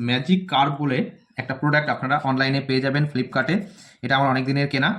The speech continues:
ম্যাজিক কার্প। এটা কার্প জাতীয় মাছকে ভিউয়ার্স খুব আকর্ষণ করে, এর ফ্লেভারও খুব ভালো। আপনারা টোপের মধ্যে এটা ইউজ করতে পারেন। আমি সামান্য পরিমাণে এর মধ্যে দেব। এটা হচ্ছে ম্যাজিক কার্প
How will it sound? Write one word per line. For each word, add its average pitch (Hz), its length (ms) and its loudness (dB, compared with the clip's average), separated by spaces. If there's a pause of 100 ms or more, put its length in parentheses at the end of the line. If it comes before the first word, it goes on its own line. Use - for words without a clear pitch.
(160)
ম্যাজিক 127 260 -2 (120)
কার্প। 143 200 2 (380)
এটা 127 180 0 (260)
কার্প 151 240 4 (100)
জাতীয় 151 200 2
মাছকে 131 280 0
ভিউয়ার্স 139 260 -4
খুব 151 100 -6 (260)
আকর্ষণ 156 380 0
করে, 160 220 2
এর 139 60 -2
ফ্লেভারও 135 360 0
খুব 143 220 -4
ভালো। 139 140 0 (460)
আপনারা 131 240 -2
টোপের 135 240 -2
মধ্যে 131 180 -2
এটা 170 100 0
ইউজ 127 220 -2
করতে 127 220 -4
পারেন। 147 160 2 (100)
আমি 127 100 -2
সামান্য 139 340 0
পরিমাণে 170 360 0 (340)
এর 127 100 -2
মধ্যে 127 200 2 (320)
দেব। 120 120 0 (540)
এটা 135 200 0
হচ্ছে 147 160 0
ম্যাজিক 143 300 2 (160)
কার্প 117 200 -2